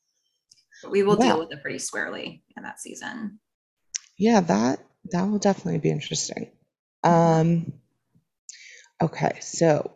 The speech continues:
Speaker 2: our next question
Speaker 1: Mm-hmm.
Speaker 2: for, for you to start with,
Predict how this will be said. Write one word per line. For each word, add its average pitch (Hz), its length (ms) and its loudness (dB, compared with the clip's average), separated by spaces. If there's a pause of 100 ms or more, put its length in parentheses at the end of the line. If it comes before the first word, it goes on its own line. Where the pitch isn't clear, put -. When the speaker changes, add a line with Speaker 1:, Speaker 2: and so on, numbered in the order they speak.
Speaker 2:
our 165 300 4
next 151 640 0
question - 720 0 (420)
Speaker 1:
Mm-hmm. 190 200 -10
Speaker 2:
for, 160 300 2 (340)
for 151 240 4 (160)
you 135 300 0
to - 140 -4
start 147 320 0
with, - 380 0